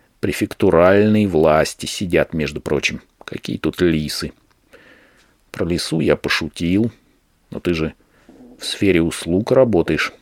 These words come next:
Мог бы подумать, как получше всё устроить. Чтоб шикарно было. Может, с дополнительными услугами.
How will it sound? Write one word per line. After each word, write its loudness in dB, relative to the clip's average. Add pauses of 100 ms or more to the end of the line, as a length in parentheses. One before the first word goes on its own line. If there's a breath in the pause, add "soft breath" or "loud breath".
(180)
Мог 2
бы 0
подумать, 2
как -2
получше 0
всё -4
устроить. -2 (720)
Чтоб -14
шикарно 0
было. 0 (760 soft breath)
Может, -2 (460 soft breath)
с -4
дополнительными 0
услугами. -2